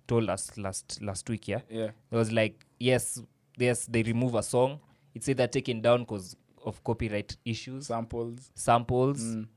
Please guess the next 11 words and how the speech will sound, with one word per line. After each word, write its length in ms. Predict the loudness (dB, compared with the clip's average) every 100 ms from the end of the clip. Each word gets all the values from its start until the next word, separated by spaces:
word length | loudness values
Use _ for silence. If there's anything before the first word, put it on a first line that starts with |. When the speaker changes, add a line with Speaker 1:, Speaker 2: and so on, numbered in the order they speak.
| _
Speaker 1:
or 260 | 6 6 6 2 -10 -10
it's 180 | -8 -2
taken 340 | 0 0 4
down 380 | 8 8 6 -2
'cause 420 | -4 -4 -6 -10 -12
it's 160 | -12
been 200 | -4 -4
reported 500 | -4 -4 -4 -4 -8
too 120 | -8 -8
much. 440 | -8 -8 -10 -6
Speaker 2:
Yeah. 220 | -2 -2